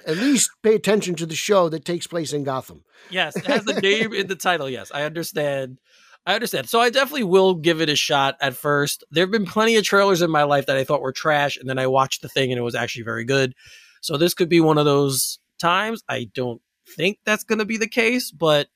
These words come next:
Speaker 2: you never know. Pe-, and I remember when the trailer for Titans dropped, everyone hated it. Everyone was like, "What are they doing here?"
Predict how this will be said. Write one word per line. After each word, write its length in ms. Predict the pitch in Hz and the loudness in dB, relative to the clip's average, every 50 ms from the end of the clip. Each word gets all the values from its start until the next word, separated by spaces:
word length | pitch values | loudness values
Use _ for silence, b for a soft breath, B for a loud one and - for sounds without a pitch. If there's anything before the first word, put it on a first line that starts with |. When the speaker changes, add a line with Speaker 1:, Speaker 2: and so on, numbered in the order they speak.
| _ _ _ _ _ _ _ _ _ | _ _ _ _ _ _ _ _ _
Speaker 2:
you 100 | 170 190 | 0 0
never 220 | 196 175 156 160 | 2 2 2 0
know. 160 | 147 127 113 - | 0 0 -2 -2
Pe-, 220 | - 220 226 226 - - | 0 0 0 0 0 -2
and 180 | 185 185 185 185 | -2 0 2 2
I 80 | 196 | 2
remember 400 | 196 208 208 214 220 226 233 220 | 0 0 0 0 0 0 2 2
when 240 | 214 202 190 165 - _ | 2 2 0 -2 -4 _
the 80 | - 160 | -14 -10
trailer 280 | - - 196 196 196 | -2 0 2 2 2
for 140 | 185 - 170 | 2 0 -4
Titans 420 | 147 - 190 196 175 165 160 135 131 | -2 -2 -2 -2 -2 -4 -6 -6 -4
dropped, 360 | 143 135 120 123 123 - b b b b b b b _ | -2 0 0 0 0 -2 b b b b b b b _
everyone 400 | - 208 208 226 214 190 180 165 | -2 -2 0 2 2 4 4 4
hated 300 | 165 160 151 139 143 135 | 2 0 0 0 0 0
it. 220 | 139 135 131 131 - _ _ _ _ _ _ _ _ _ _ _ _ _ _ _ - | 2 0 0 -2 -4 _ _ _ _ _ _ _ _ _ _ _ _ _ _ _ -4
Everyone 280 | - 190 214 214 208 | -2 0 2 2 4
was 120 | 202 180 160 | 2 2 2
like, 320 | 170 165 160 - - - _ _ _ _ | 0 0 0 -2 -4 -12 _ _ _ _
"What 140 | 147 160 175 | -2 -2 0
are 40 | 185 | 0
they 140 | 175 170 156 | 0 -2 -2
doing 340 | 143 151 151 156 151 151 | -2 -2 -2 -2 -2 -2
here?" 400 | 156 156 147 139 139 135 131 123 | -4 -4 -2 -2 -2 -4 -4 -6